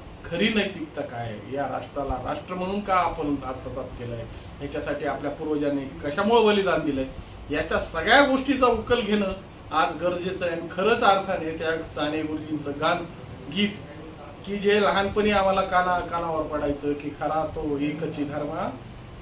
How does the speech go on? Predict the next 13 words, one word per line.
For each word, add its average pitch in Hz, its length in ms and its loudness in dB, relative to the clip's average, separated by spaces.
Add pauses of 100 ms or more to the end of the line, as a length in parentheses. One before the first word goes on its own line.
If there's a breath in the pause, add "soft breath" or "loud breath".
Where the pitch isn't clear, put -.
जगाला 156 540 4
प्रेम 208 460 4
अर्पावे." 185 580 4 (480)
आणि 175 160 0
हे 170 280 0
अर्पलेलं 180 680 2
प्रेमच 262 460 10 (420)
आपल्याला 170 400 0
देशामध्ये 160 720 -2
किंवा 170 280 -4
जगात 143 400 0 (120)
किंवा 147 240 -4
विश्वात 151 440 0